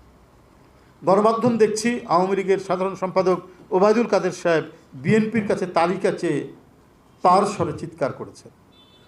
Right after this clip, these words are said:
ওবায়দুল কাদের সাহেব কিসের তালিকা চাইছেন? এর আগেও তো তালিকা দেওয়া হয়েছিল দুই হাজার আঠারো সালে। তো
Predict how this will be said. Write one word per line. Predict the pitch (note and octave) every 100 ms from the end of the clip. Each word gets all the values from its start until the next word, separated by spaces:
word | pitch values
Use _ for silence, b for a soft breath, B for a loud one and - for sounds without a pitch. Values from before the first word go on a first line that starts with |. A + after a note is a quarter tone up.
| _ F3+
ওবায়দুল | F#3+ G3 G#3+
কাদের | G#3 G#3 G3+
সাহেব | G3+ F#3+ - - _ _ -
কিসের | G#3+ B3+ A#3+ -
তালিকা | D#3 C#3 -
চাইছেন? | G#2+ - - - - b b b
এর | G3+ G#3+ G3+
আগেও | A3+ B3+
তো | B3+ F#3
তালিকা | F3+ F3
দেওয়া | E3+ E3
হয়েছিল | D#3+ D#3+ D3
দুই | D#3 C#3+
হাজার | C#3+ C3+
আঠারো | B2+ A#2+ -
সালে। | A2+ - _ _ _ _ _ _ _ _ _ _
তো | _